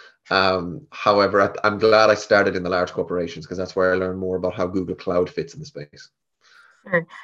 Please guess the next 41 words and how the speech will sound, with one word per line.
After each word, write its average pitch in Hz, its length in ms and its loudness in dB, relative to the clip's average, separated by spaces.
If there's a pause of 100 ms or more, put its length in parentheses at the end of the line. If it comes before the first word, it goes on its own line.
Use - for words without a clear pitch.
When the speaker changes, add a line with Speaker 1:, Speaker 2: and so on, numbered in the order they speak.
(120)
Speaker 2:
And 262 140 2
interested 453 440 2
just 247 220 -2
to 226 80 0
know, 190 360 4
I - 40 -2
mean, 160 380 -6
'cause 180 180 0
you 180 80 -2
compare 165 360 0
working 160 280 -4
on 151 60 -6
a 151 40 -10
big 156 240 0
or 147 60 -6
a 156 60 -10
small 147 300 -6
one, 151 160 -6
that, 143 180 -12
you 165 100 -4
know, 143 60 -6
the 160 80 -8
ticket - 280 -8
sizes 147 280 -6
of 147 140 -8
it, 143 180 -6 (180)
of, 139 240 0
that 147 100 -2
you 147 100 -4
get 147 200 -4 (300)
you 160 100 -4
know, 151 80 0
bringing 156 300 0
in 147 160 -4
one 156 360 -2
piece - 220 -6
of - 40 -10
business 156 280 -2
versus 156 200 0
the 160 120 4
other. 151 220 -2